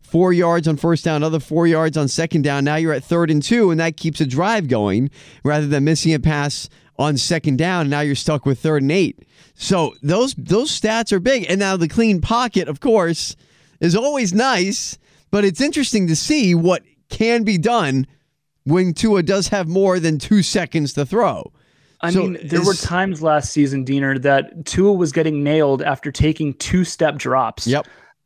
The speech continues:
Speaker 2: That shouldn't happen, where three of your offensive linemen are getting pancaked so bad
Speaker 1: Yeah.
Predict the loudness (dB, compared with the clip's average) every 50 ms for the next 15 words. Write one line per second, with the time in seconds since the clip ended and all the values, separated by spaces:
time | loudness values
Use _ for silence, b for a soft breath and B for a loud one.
0 | _ _ -6 -2 0 0 0 0 -2 0 0 0 -2 -2 -4 -4 -2 -2 -2 -2
1 | -2 -2 -2 -2 0 0 0 0 0 -4 -4 0 2 2 4 4 2 2 0 2
2 | 2 2 2 0 -2 -6 -4 -4 -4 -4 -2 0 0 0 0 0 -2 -2 -2 -2
3 | 0 0 -2 -2 -4 -4 -2 -2 -2 -2 -4 -4 -4 -4 -4 -4 -6 -10 -4 0
4 | 0 2 2 2 2 2 2 2 0 0 0 0 0 0 0 -2